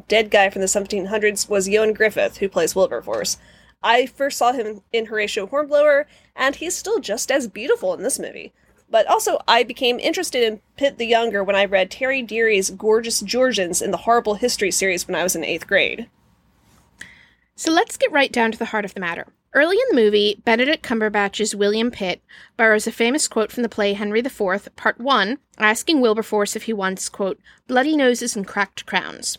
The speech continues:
Speaker 2: He describes it as a play about England changing, which is interesting to examine in the light of this movie.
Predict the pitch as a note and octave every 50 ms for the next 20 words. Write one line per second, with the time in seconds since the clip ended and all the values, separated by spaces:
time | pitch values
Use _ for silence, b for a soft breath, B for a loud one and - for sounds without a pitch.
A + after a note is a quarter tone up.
0 | _ _ _ - D4 B3+ B3+ - - - C#4 C#4+ D#4+ - - - - D#4 D4 C#4
1 | - - G#3+ G#3+ G#3+ G#3+ G#3+ G#3+ G#3 - - - - - B3 B3 C4+ C4+ D4+ D4+
2 | - - G#3+ G#3 G#3+ G#3+ G#3+ G#3 G3+ - D4 C#4+ C4 G#3 G3 F#3 F3+ F#3+ A#3 A#3+
3 | _ _ - B3+ A#3 B3+ B3 - - B3+ B3+ C4+ C#4 C4+ B3+ - - B3 B3+ A#3+
4 | C#4 C4+ A3+ A#3+ A#3 G#3+ G#3 G#3 G3+ G3+ G#3 G#3 G3+ G3+ G3+ G3 F#3+ G3 G3 -
5 | G#3 - - A3+ G#3 G#3+ G3+ F3 - -